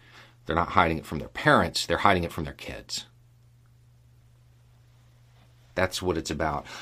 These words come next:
I don't think it's a conscious decision on their part to say, "Hey, we're going down this road. Let's make sure the kids don't know." I think they're embarrassed because they fell for it, because they didn't study it, because they didn't pay attention.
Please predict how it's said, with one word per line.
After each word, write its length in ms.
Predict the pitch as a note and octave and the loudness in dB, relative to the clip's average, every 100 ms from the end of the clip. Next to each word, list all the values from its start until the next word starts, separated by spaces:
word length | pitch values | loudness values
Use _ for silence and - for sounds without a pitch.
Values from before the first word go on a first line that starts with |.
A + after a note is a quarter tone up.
| - | 2
I 100 | B2 | 4
don't 320 | A2 A2+ B2 | 6 6 6
think 480 | - A2 A2+ A2 - | 2 4 4 4 -2
it's 140 | G2+ F#2+ | -2 0
a 80 | |
conscious 580 | E2+ - G#2+ G#2+ G2+ F2+ | 0 2 4 4 2 -2
decision 540 | - E2 - A2 A2+ F#2 | -2 2 6 6 6 4
on 160 | E2+ | 2
their 140 | D#2+ D#2 | 0 2
part 260 | - F#2 | 4 4
to 60 | F#2+ | 4
say, 180 | A2 G2+ | 4 8
"Hey, 380 | D3+ D#3+ B2 - - - | 10 10 8 4 -8 0
we're 200 | G#2 F3 | 10 10
going 300 | C3 B2+ B2+ | 12 10 10
down 220 | B2 B2 | 8 8
this 220 | A#2+ A#2 A2+ | 8 8 8
road. 420 | B2+ A2+ E2+ D2+ - - - | 10 10 6 0 -12 -20 2
Let's 220 | B2 A#2+ | 4 6
make 180 | B2+ A#2 | 6 6
sure 200 | - A#2 | 6 4
the 80 | G2+ | 4
kids 340 | - A2+ E2+ | 4 4 6
don't 260 | G#2+ G#2 E2 | 4 4 4
know." 300 | F#2+ E2+ C#2+ - - | 2 2 0 -8 4
I 100 | B2+ | 6
think 220 | C3 C3 | 8 8
they're 180 | B2 A2+ | 8 6
embarrassed 640 | G2+ F2+ G2+ G2+ G2 F#2 - | 6 4 6 8 8 4 0
because 320 | F#2+ F#2 - | -2 -2 -2
they 140 | F2 | -2
fell 380 | - - D2+ C#2 | -4 -4 -4 -4
for 400 | - - C2+ - | -8 -12 -12 -14
it, 240 | - - - _ _ _ _ _ - | -6 -8 -8 _ _ _ _ _ -10
because 260 | - A2 | 0 4
they 120 | B2 A2 | 6 6
didn't 380 | B2+ B2 A2+ | 8 8 8
study 440 | - - E2+ C#2+ C2+ | 2 4 2 2 -10
it, 220 | - - _ _ _ _ - | -10 -10 _ _ _ _ -4
because 260 | - G#2+ | 0 2
they 140 | A#2 A2 | 4 6
didn't 240 | C3 C3+ | 6 4
pay 220 | - B2+ | 6 8
attention. 500 | G#2+ - A2+ G#2 E2 | 8 6 2 2 0